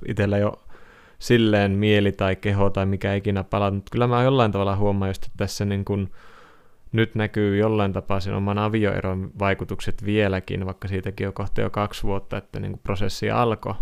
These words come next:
mutta huomaa just, että se niin kun nyt näkyy tässä, että mulla semmoinen muutoksen ja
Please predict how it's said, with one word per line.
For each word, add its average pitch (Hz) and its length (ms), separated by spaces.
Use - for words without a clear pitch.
mutta 104 240
huomaa 104 360
just, 95 180
että - 200
se 98 160
niin 98 160
kun 98 240
nyt 117 220
näkyy 98 400
tässä, - 400
että - 220
mulla 92 260
semmoinen 95 260
muutoksen 98 760
ja 92 280